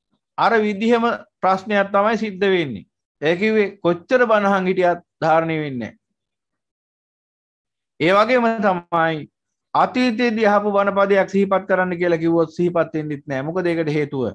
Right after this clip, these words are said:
ඒ මොහොතේ ඒ හිතේ පවතින නීවරණය. එහෙනම් ඒ නීවරණය ඇති වුනහම දැන් හිතේ පවතින ස්වභාවය මොකක්ද?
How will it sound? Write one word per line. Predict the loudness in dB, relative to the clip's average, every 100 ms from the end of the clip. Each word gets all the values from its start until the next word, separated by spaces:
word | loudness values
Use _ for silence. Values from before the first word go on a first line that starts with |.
| -10 _ _ _
ඒ | -2 0
මොහොතේ | 0 0 0 -2 -4
ඒ | -2
හිතේ | -2 -4
පවතින | -2 -2 -4 -6 -6 -6
නීවරණය. | -4 -2 0 -2 -4 -8 _ _ _ _ _ _ _ _ _ _ _ _ _ _ _
එහෙනම් | 0 2 2 2 0 -6 -14 _ _ _ _ _ _ _ _ -2
ඒ | 2 2
නීවරණය | 2 2 4 2 2 2
ඇති | 2 0
වුනහම | 0 2 2 2
දැන් | 2 0 -4 _ _
හිතේ | -2 0 2
පවතින | 2 0 0 0
ස්වභාවය | 2 2 -2 0 2 4
මොකක්ද? | 2 0 0 -2 -6